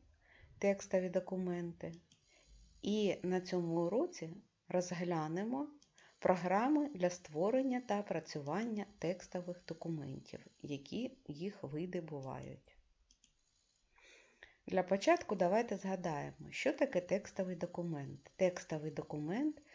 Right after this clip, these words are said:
це документ, який складається з текстових об'єктів, символів, слів, абзаців,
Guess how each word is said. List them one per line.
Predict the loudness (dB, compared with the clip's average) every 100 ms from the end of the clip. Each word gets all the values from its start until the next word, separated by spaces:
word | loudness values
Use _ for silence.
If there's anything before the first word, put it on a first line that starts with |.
| -18 -18 0
це | 2
документ, | 4 2 2 0 -2 -2
який | -6 -2 -4
складається | -2 -4 -2 2 4 2 0 -8
з | -10
текстових | 0 2 2 -2 2 2 2 0 -2
об'єктів, | 0 0 2 0 0 -10 -12 -12 _ _
символів, | -12 0 2 4 2 0 -2 -4 _
слів, | -20 -4 -2 0 -2 -4 -20 _ _ _
абзаців, | 4 4 0 0 -2 -4 -2 -2